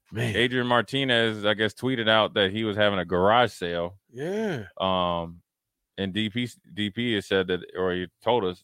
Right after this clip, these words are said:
Speaker 2: or told, you know, within, in here, after, be-, in the break, there was two hundred twenty items.
Speaker 1: Mm-hmm.
Speaker 2: It started at eight A M, correct?
Speaker 1: Sold out at
Speaker 2: Sold out
Speaker 1: by,
Speaker 2: at ten.
Speaker 1: by ten, by, by ten ten, it was sold out.
Speaker 2: By ten ten.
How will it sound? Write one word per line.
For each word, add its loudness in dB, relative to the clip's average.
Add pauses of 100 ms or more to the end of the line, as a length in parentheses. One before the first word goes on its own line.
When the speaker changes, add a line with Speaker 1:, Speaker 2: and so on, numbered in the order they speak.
Speaker 2:
or -4
told, -2 (240)
you -8
know, -2
within, -6 (200)
in -12
here, 0
after, 0
be-, -6
in -10
the -8
break, 4 (600)
there -4
was -6
two 0
hundred 2
twenty 2
items. -2
Speaker 1:
Mm-hmm. -4 (260)
Speaker 2:
It -2
started 6
at 6
eight 0
A 4
M, -2
correct? 2
Speaker 1:
Sold 2
out 4
at -14
Speaker 2:
Sold 6
out 6
Speaker 1:
by, 0
Speaker 2:
at -2
ten. -4
Speaker 1:
by -2
ten, -4
by, -4
by -8
ten -2
ten, -4
it -8
was -12
sold -6
out. -12
Speaker 2:
By 2
ten -2
ten. -6